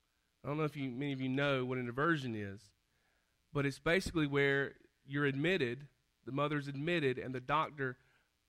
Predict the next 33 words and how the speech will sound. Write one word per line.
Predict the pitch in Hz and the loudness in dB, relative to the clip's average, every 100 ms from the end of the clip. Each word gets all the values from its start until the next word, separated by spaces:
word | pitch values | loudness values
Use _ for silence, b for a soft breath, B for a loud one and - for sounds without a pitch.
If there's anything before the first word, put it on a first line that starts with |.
| - | -6
begins | 135 143 - | -2 -2 -4
to | - | -16
press | - 170 175 - | -6 0 0 0
down | 156 160 147 131 | 0 2 2 -2
on | - 151 151 | -2 -2 0
the | 139 | 0
belly | 135 147 135 123 | 0 2 0 -2
to | - | -8
physically | 127 - 151 156 165 170 160 | -12 -4 -4 -4 -2 0 0
move | 139 139 143 139 139 | 2 2 4 4 2
the | 127 | -4
baby. | 123 131 135 104 - _ _ b b | -2 -2 -2 -6 -12 _ _ b b
And | 135 | -4
the | 127 | 0
reason | 147 170 165 | 0 0 0
you're | 147 139 | 0 -2
admitted | 131 143 190 165 | -2 0 2 2
is | 123 123 123 | 2 0 -2
because | 123 135 120 | -6 -4 -2
all | 127 139 | 0 0
that | 147 - | 0 -4
pushing | - 185 - 123 123 - b b | -2 -2 0 -4 -4 -10 b b
can | 135 120 | -8 -6
cause | 165 160 156 135 - _ b b | -2 0 0 -2 -8 _ b b
the | 135 | -4
mother | 131 131 127 | 0 0 -2
to | - 123 | -6 -4
go | 123 123 | -2 -2
into | 117 | -4
labor. | 120 131 151 101 - _ _ _ _ _ _ - | -6 -4 -4 -8 -18 _ _ _ _ _ _ -4
And | 135 | -4
so, | - 151 139 131 | 0 2 2 2
uh, | 131 127 | 0 0